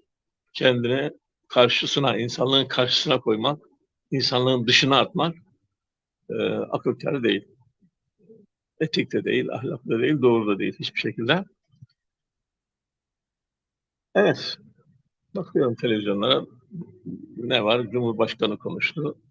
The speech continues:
Altı yedi Eylül olayları konuşuluyor. Doğru, bu,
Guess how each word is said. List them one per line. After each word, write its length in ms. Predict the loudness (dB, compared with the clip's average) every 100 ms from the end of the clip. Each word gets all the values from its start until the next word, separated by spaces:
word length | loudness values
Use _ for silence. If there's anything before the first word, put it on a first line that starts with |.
| 2
Altı 320 | 4 4 2
yedi 400 | 0 2 0 0
Eylül 300 | 0 2 2
olayları 680 | 0 0 2 2 0 -2 -4 -8 _ _ _ _ _ _
konuşuluyor. 680 | 0 0 0 -2 0 2 0 _ _ -6
Doğru, 420 | 2 4 4 2 -2
bu, 420 | -2 -2 -4